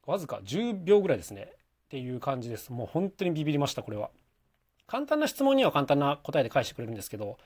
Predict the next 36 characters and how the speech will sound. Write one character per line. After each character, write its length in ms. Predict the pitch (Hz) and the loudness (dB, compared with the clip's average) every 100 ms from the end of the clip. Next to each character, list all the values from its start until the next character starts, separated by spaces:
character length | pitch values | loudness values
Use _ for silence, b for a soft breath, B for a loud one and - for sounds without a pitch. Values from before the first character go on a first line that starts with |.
| b b b | b b b
こ 120 | - | -10
う、 60 | 190 | -2
う 20 | |
ま 140 | 269 170 | -2 -2
く 20 | |
指 80 | - | -2
示 180 | 208 180 | 0 0
を 40 | |
し 80 | - | 0
て 120 | - | -2
あ 60 | 113 | -4
げ 100 | 113 | -6
て 260 | - 110 | -8 -8
あ 80 | 104 | -6
げ 80 | 110 | -8
る 80 | 110 | -10
と、 220 | 110 110 b b b b - | -10 -10 b b b b -16
も 140 | 123 | -12
う 20 | |
本 160 | 107 175 | -8 -8
当 100 | 185 | -6
に 100 | 185 | -2
あ 80 | 175 | 0
の、 140 | 170 | 0
奥 160 | 175 135 | -2 -2
が 60 | |
深 220 | - - 123 | -2 -2 -2
い 40 | |
な 120 | 107 | -4
っ 40 | 98 | -8
て 80 | |
い 40 | 104 | -10
う 20 | |
感 160 | 113 104 | -10 -8
じ 100 | 101 | -10
の 220 | 104 | -12